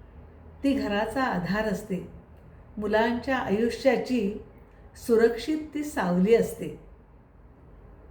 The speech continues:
तिच्या हसण्यात मुलांचं समाधान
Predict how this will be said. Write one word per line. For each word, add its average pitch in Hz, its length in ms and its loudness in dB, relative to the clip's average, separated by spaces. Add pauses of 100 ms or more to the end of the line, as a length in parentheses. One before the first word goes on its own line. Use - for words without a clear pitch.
(640)
तिच्या 226 280 0
हसण्यात 208 1000 -4
मुलांचं 208 560 0
समाधान 208 840 0